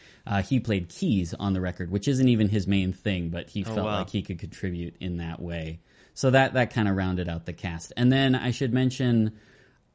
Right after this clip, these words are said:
Speaker 1: I met a guy online named Chris Carr who mixed the record, and we did everything basically via email. We talked a couple of times,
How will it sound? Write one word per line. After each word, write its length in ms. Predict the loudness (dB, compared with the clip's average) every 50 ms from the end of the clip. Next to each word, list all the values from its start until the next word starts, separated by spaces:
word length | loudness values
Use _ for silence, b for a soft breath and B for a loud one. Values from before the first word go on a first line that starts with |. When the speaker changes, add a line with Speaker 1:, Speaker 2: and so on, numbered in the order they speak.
| _ _ _ _ _
Speaker 1:
I 200 | 0 4 6 6
met 280 | 6 6 6 4 0 -2
a 60 | -2 0
guy 260 | 2 2 4 4 4
online 420 | 4 4 4 4 4 4 4 4
named 200 | 4 4 2 0 0
Chris 280 | -2 -2 -2 -2 -4
Carr 720 | -10 _ -18 -10 -4 -2 0 0 0 0 -2 -4 -4 -6 -8 -12 -18 _
who 400 | -16 -6 -2 0 0 2 0 0 2
mixed 520 | 2 2 2 2 0 -4 -10 -14 -14 -6
the 120 | -4 -4 -2
record, 460 | 0 -2 -2 -2 -2 -4 -4 -2 -2
and 200 | -4 -4 -2 -2
we 80 | -2 0
did 180 | 0 0 0
everything 480 | 0 0 0 -2 -2 0 0 0 2 2
basically 460 | 2 0 0 -2 -4 -6 -4 -4 -4
via 300 | -4 -4 -4 -4 -6 -8 -8 -4
email. 440 | -2 0 0 0 -2 -4 -4 -4
We 120 | -4 -6 -6
talked 300 | -4 -4 -4 -4 -4 -6
a 40 | -6
couple 380 | -4 -4 -4 -2 -2 -2 -2
of 80 | -4 -4
times, 580 | -2 -2 -2 0 0 0 -2 -2 -4 -6 -8